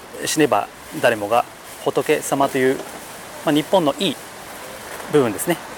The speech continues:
いい文化、風習だろうと思うんだけども、冷静に振り返れば、え、安倍政権がやったことって、まあ、結構ね、あの、きつい、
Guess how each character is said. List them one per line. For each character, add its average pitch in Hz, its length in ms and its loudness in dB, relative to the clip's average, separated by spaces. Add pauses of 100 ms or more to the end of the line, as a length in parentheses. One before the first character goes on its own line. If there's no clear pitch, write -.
い 175 100 2
い 123 40 4
文 160 200 4
化、 - 180 2 (460)
風 165 120 2
習 160 260 4 (400)
だ 165 80 8
ろ 208 80 8
う - 40 4
と 120 140 2
思 165 140 4
う 196 40 2
ん 165 40 0
だ 110 100 0
け 110 80 -4
ど 98 80 -6
も、 120 180 2 (1000)
冷 202 140 6
静 247 120 0
に 233 60 0
振 247 120 -2
り 247 60 -2
返 285 120 2
れ 208 120 2
ば、 - 180 2 (560)
え、 143 60 -6 (100)
安 - 20 -
倍 143 100 0
政 156 240 2
権 107 120 -4
が 98 100 -6
や 101 100 -2
っ - 20 -8
た 113 100 -2
こ 120 60 -6
と 113 80 -2
っ - 40 -6
て、 - 300 -2 (600)
ま 156 240 4
あ、 - 1120 -18
結 - 160 0
構 110 140 -2
ね、 107 180 -4 (260)
あ 110 80 -4
の、 104 180 -2 (1400)
き - 60 -8
つ - 160 2
い、 135 120 2